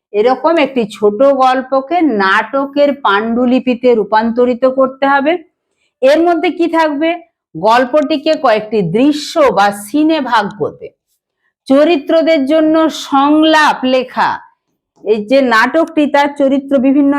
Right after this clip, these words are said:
নাট-, নাটকে তো বিভিন্ন চরিত্র থাকে, তাদের কি কি সংলাপ বা ডায়ালগ লেখা এবং প্রয়োজনীয় মঞ্চ নির্দেশ, স্টেজ ডাইরেকশন যোগ করা ইত্যাদি থাকবে দু নম্বর প্রকল্পের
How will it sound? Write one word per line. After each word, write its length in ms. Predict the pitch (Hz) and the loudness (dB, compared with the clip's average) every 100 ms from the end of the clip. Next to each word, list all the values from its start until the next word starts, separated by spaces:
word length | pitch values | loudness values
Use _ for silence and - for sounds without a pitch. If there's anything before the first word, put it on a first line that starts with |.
| 254 | 0
নাট-, 260 | 247 240 - 220 | 0 -2 -4 -2
নাটকে 260 | 220 254 269 | 0 -2 -2
তো 60 | |
বিভিন্ন 280 | 269 294 311 302 | 0 2 2 0
চরিত্র 240 | 320 311 311 302 | -2 -4 -4 -4
থাকে, 160 | 208 | -2
তাদের 220 | 208 226 247 | -2 -2 -4
কি 100 | 247 | -6
কি 120 | 254 262 - | -6 -6 -2
সংলাপ 360 | 240 247 240 196 | -2 0 0 0
বা 80 | 202 | 0
ডায়ালগ 480 | 214 220 247 254 240 | 2 2 2 0 0
লেখা 340 | 202 175 151 - _ _ _ - | -2 -2 -6 -6 _ _ _ -2
এবং 220 | 214 294 339 330 | 0 2 2 2
প্রয়োজনীয় 640 | 226 226 254 294 302 302 277 214 | 2 2 0 0 0 0 0 0
মঞ্চ 440 | 208 233 269 277 294 294 277 | 0 0 0 -2 -2 0 0
নির্দেশ, 340 | 247 208 175 - | 0 0 0 -4
স্টেজ 400 | - - 262 294 277 254 | -10 -2 2 2 2 2
ডাইরেকশন 640 | 247 254 269 269 - 285 277 | 2 2 0 -2 -4 -2 0
যোগ 220 | 240 240 233 - | 0 0 -2 -4
করা 260 | 214 175 - - _ _ - | -2 0 -2 -10 _ _ -6
ইত্যাদি 520 | 240 247 - 269 277 269 | -4 -2 -2 0 0 0
থাকবে 340 | 226 220 233 339 415 _ _ 160 | 0 0 0 -2 -4 _ _ -6
দু 80 | 196 254 | 0 2
নম্বর 380 | 262 247 233 226 208 | 2 2 2 0 -2
প্রকল্পের 500 | 202 208 202 302 | -2 0 0 -2